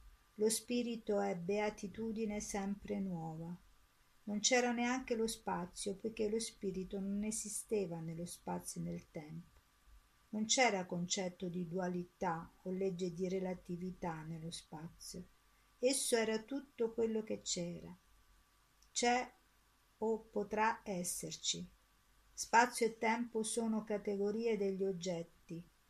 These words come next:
Non appena un essere umano vede un pianeta sospeso nel cielo, subito pensa che il pianeta occupi uno spazio dimensionale ed esista nel tempo.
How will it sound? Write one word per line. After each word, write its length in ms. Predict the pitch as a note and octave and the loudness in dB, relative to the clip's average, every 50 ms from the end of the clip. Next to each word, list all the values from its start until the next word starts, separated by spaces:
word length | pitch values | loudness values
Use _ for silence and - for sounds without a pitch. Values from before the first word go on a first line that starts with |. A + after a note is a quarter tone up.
| _ _ - | _ _ -8
Non 160 | - G3+ G#3 | -4 0 0
appena 440 | G#3+ A3 A3 - C4 C4 C4 B3 A#3+ | 0 0 2 4 6 6 6 6 2
un 140 | A3 G#3+ G#3+ | 2 2 2
essere 360 | A3+ B3 A#3+ - - A3 G#3+ | 2 2 0 0 -2 -2 -2
umano 460 | G#3+ G#3 G#3+ G#3 G3+ G3 F#3 F#3 F3+ | 0 0 0 0 0 0 0 -2 0
vede 300 | F3+ G3+ G#3+ G#3 F3+ F#3+ | 0 2 0 2 2 0
un 120 | F#3+ F#3+ F3+ | -2 -2 -4
pianeta 560 | - - F#3+ F#3+ G3+ G#3+ G#3 G#3 - F#3+ F3+ | -4 -4 -2 -2 -2 -4 -4 -6 -6 -6 -6
sospeso 720 | F3+ - - F#3 F3+ - - - - G#3 G#3 G3+ F#3+ F#3+ | -6 -6 -6 -6 -6 -6 -8 -2 0 0 0 0 0 0
nel 320 | F3+ F3+ F3 F3 F3+ - | 0 0 0 -2 -4 -4
cielo, 480 | - - - G#3+ A3 A3+ A#3 A3+ A3 G#3 | -2 0 0 0 0 0 0 0 0 -2
subito 720 | G#3 - - - B3+ C4 A#3+ A3+ B3 A3+ - G#3+ G#3 G#3 | -2 -4 -4 -2 -4 -2 -2 -4 -4 -4 -4 -6 -6 -4
pensa 540 | - G#3+ G#3+ A3 A#3 A#3+ A#3+ - - G#3 G3 | -2 0 2 2 2 0 -2 -2 -2 -2 -2
che 100 | - G#3 | -2 -4
il 80 | G3+ G3+ | -4 -4
pianeta 680 | - - G3 G3 G#3 A3 A3+ A3+ - G#3 G3+ G3+ - - - - - - - _ | -4 -4 -2 -2 0 -2 -2 -4 -2 -4 -4 -4 -4 -14 -20 -20 -20 -20 -20 _
occupi 460 | - G#3+ A3 A3 A3+ - A#3 A3 - G#3+ | -2 0 0 0 2 2 0 0 0 -2
uno 180 | G3+ G3+ G3 | -2 0 0
spazio 560 | G3 - - - - A3 - A#3+ - - - G3 | -2 -4 -4 2 4 4 4 2 0 -4 -4 -2
dimensionale 1080 | F3+ G3+ F#3+ G3 G3 G3 G3 - - G3 F#3+ G3 F#3+ F3+ E3 D#3+ D#3+ D#3+ D#3+ F3 F3+ - _ | -2 -2 -2 -2 -2 -2 -2 -2 -2 -2 -2 0 -2 -2 -2 -2 -4 -6 -8 -8 -10 -14 _
ed 160 | - - F3 F#3+ | -10 -6 -2 0
esista 560 | F#3+ F#3+ G3 A#3 A#3+ A#3+ - - - A3+ G#3+ | 0 0 0 -2 -2 -2 -4 -4 -2 -2 0
nel 320 | G3+ G3 G3 G3 F#3+ - | 0 0 0 -2 -4 -6
tempo. 540 | - F#3 E3+ D#3+ D#3+ D#3+ E3 D#3+ - - F3+ | -6 -6 -4 -4 -6 -8 -10 -12 -14 -18 -20